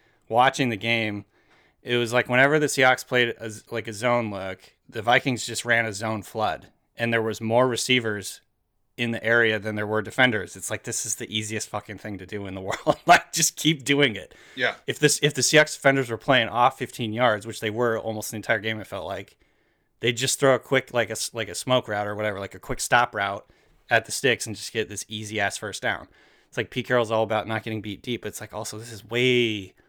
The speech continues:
Speaker 1: way too easy. So, like, my biggest takeaway, lack of talent, not working in the scheme, and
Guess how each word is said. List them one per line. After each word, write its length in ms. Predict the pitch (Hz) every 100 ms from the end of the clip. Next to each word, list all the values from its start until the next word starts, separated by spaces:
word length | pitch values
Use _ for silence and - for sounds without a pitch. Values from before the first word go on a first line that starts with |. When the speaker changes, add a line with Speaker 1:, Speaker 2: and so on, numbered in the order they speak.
| _ -
Speaker 1:
way 380 | 107 131 127
too 200 | 113 107 71
easy. 460 | 95 90 73 - _ _ _ _ _ _
So, 160 | - 131
like, 240 | 127 -
my 140 | 120 110
biggest 320 | 139 143 -
takeaway, 560 | 123 110 107 104 104 107
lack 220 | 113 120
of 80 | -
talent, 420 | 113 110 113 - _ _ _ _ _
not 220 | 110 127 131
working 240 | 127 127
in 80 | 117
the 80 | 110
scheme, 380 | 123 117 117 -
and 240 | 113 110